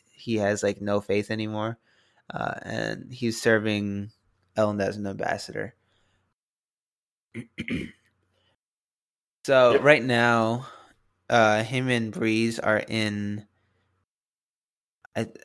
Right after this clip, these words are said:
Speaker 1: isn't it the South was the call?
Speaker 2: Yeah, yeah,
Speaker 1: Yeah.
Speaker 2: Lakal City. Yep.
Speaker 1: To sign an alli-, to try and convince Lakal to sign an alliance with Elend.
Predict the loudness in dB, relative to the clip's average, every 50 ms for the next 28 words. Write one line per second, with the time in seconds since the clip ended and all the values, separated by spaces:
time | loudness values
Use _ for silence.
0 | -10 -6 -4 -4 -4 -2 -4 -2 -2 -2 -2 -4 -4 0 2 6 6 6 6 4
1 | 0 -4 -6 -6 -4 -6 -8 -8 -4 -2 0 2 2 2 0 -2 -4 -10 _ _
2 | _ _ _ _ _ _ _ -2 4 6 6 6 4 0 -14 _ _ -6 -2 -2
3 | 0 0 0 0 0 0 0 -2 -2 -2 -2 -4 -4 -4 -2 -2 -2 -2 -4 -8
4 | -12 -6 -6 -4 -4 -6 -10 -20 -20 -20 -20 -18 -16 -10 -6 -6 -4 0 2 4
5 | 4 4 4 2 2 0 0 0 0 2 2 2 0 0 -4 -8 -2 0 2 2
6 | 2 0 -2 -2 0 2 4 4 2 0 -2 -6 -6 -2 -2 -2 -2 -2 -2 -6
7 | -6 -2 0 2 2 2 0 -2 -4 -4 -4 -2 -2 -2 -2 -2 -4 -4 -4 -4
8 | -4 -2 -2 -4 -4 -6 -10 -16 -16 -14 -10 -10 -8 -6 -4 -2 -2 -2 -2 -4
9 | -6 -8 -10